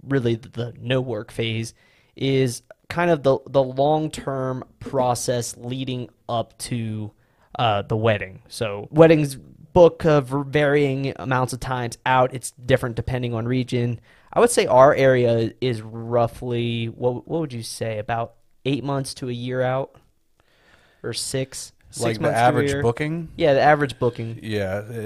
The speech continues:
Speaker 2: eight, six months, eight to six months, somewhere
Speaker 1: Eight to
Speaker 2: in
Speaker 1: six
Speaker 2: there.
Speaker 1: months. R-, it's rare that it's a year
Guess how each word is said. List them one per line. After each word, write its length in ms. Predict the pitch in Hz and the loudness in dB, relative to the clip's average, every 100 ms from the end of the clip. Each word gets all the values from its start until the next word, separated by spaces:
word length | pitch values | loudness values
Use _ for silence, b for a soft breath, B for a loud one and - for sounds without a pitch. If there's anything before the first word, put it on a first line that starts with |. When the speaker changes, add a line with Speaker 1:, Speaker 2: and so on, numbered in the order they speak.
| - | -8
Speaker 2:
eight, 340 | 113 107 - | -6 -8 -10
six 340 | - 113 - 104 | -10 -10 -12 -14
months, 400 | 92 - - - | -14 -14 -18 -10
eight 200 | 107 - | -10 -10
to 60 | - | -14
six 280 | 98 - | -16 -16
months, 240 | 92 90 - | -16 -16 -6
somewhere 120 | 156 | -4
Speaker 1:
Eight 80 | 170 | -2
to 40 | |
Speaker 2:
in 40 | 156 | -2
Speaker 1:
six 240 | 156 98 | -2 -2
Speaker 2:
there. 60 | 127 | -2
Speaker 1:
months. 320 | 120 117 - _ - | -2 -4 -10 _ -8
R-, 220 | 117 147 - | 0 2 2
it's 140 | 156 | -2
rare 300 | 131 151 147 | 6 8 8
that 140 | 127 113 | 8 4
it's 140 | 107 | 2
a 40 | 110 | -6
year 420 | 110 104 - | -4 -6 -8